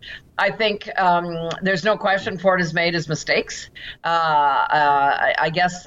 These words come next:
at this stage of the game, however, frankly, David, I would vote for my dog before I would vote for either Wynne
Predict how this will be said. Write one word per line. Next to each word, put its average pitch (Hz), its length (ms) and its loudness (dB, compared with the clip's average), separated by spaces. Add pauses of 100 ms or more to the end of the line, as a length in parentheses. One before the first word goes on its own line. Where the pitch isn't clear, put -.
(100)
at 165 160 -2
this 233 180 0
stage 220 360 0
of 185 80 2
the 160 80 0
game, 214 320 0
however, 156 720 2 (580)
frankly, 262 400 0
David, 202 340 2
I 226 140 4
would 262 180 -4
vote 208 280 2
for - 120 -4
my 175 160 2
dog 156 720 2
before 165 360 2
I 170 40 2
would 165 180 -2
vote 160 300 0
for 160 220 0
either 180 280 0
Wynne 170 500 0